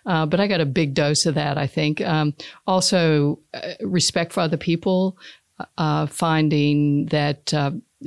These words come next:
no matter what situation you're in, there's somebody that you need to help. You, my mother was a great volunteer for just about everything. And so the, the value of that, and I value that in people as well.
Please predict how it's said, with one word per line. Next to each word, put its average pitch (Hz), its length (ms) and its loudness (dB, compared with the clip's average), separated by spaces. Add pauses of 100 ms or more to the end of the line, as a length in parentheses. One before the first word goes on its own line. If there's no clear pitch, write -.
(240)
no 156 120 2
matter 156 440 0 (920)
what 175 220 0
situation 160 580 0
you're 156 140 2
in, 151 220 2
there's 143 200 0
somebody 147 540 2
that 143 120 -2
you 147 100 0
need 139 180 2
to 123 60 -2
help. 151 380 -2 (140)
You, 160 200 -2
my 147 160 0
mother 147 260 0
was 139 160 0
a 143 40 0
great 147 280 0
volunteer 143 720 0
for - 180 -6
just 139 300 -4
about 143 240 -4
everything. - 560 -4 (400)
And 147 520 0
so 147 280 2
the, 139 340 0
the 160 120 0
value 139 480 0
of 135 100 -2
that, 139 440 -2
and 139 400 0
I 139 140 -4
value 139 320 -2
that 139 240 -4
in 139 240 -2
people 143 380 -4
as 127 160 -2
well. 139 320 -2